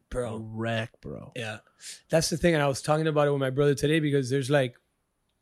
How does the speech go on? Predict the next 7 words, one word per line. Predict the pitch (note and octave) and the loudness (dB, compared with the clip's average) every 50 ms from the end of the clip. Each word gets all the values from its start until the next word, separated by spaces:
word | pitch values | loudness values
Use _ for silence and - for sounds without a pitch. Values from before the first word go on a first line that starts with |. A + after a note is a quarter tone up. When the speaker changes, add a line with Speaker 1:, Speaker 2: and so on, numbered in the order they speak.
| _ - - _ _ _ _ _ _ _ | _ -20 -20 _ _ _ _ _ _ _
Speaker 1:
there's | D#3+ D3+ C3 | -4 -2 -2
so | - - F3+ E3 | 2 2 4 4
many | E3+ F3 E3+ D#3+ | 6 6 6 4
moments | D3+ D3 D3 D#3 E3 D#3+ D#3 D3 C#3 - - - | 4 4 4 4 4 4 2 0 -2 -6 -6 -4
in | D#3 D3+ D3+ | -4 -4 -4
the | D3 | -4
song | B2+ - - D#3 D3 D3 D3 D3+ D#3+ D#3+ | -6 -4 -2 0 2 2 2 0 -2 -4